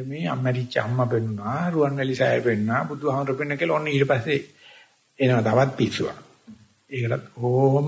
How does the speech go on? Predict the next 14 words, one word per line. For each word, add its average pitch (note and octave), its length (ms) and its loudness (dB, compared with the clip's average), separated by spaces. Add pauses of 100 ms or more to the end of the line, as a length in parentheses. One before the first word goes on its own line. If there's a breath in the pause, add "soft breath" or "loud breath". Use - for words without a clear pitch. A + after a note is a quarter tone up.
නොදැක්කා C#3 480 0
වගේ C3 240 -2
ඉන්න. B2+ 160 -4 (420 soft breath)
ඇස් A#2+ 240 -2
තිබුණේ C3 440 0
අන්ධකාර C3 500 2 (300)
පොට්ටෙක් C3 400 0
වගේ B2+ 240 4
ඉන්න. B2 180 -2 (960)
කන් C3+ 160 0
තිබුණාට C3 400 2
බීරෙක් C3+ 300 4
වගේ C3 200 -2
හිටපන්. B2+ 300 -6